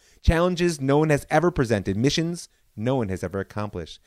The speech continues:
competitions of stamina, exhaustion of the last bit of ability, deserts without water, huge mountains, small kids in distant houses, rooms for hour,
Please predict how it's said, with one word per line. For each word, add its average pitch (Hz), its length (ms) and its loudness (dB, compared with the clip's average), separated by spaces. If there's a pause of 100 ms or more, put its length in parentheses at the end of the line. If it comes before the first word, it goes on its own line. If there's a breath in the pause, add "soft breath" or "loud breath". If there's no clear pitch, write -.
(220 soft breath)
competitions 131 580 -2
of 120 80 -6
stamina, 117 680 -2
exhaustion 104 600 -2
of 78 80 -12
the 95 80 -6
last 98 360 -6
bit 98 120 -8
of 92 80 -10
ability, 92 520 -10 (440 soft breath)
deserts 151 320 2
without 147 260 2
water, 123 240 2
huge 160 260 -2
mountains, 117 460 -2 (220)
small 160 360 -6
kids 110 460 -4
in 95 160 -6
distant 107 400 -10
houses, 98 460 -4 (240 soft breath)
rooms 135 320 2
for 147 160 0
hour, 107 360 2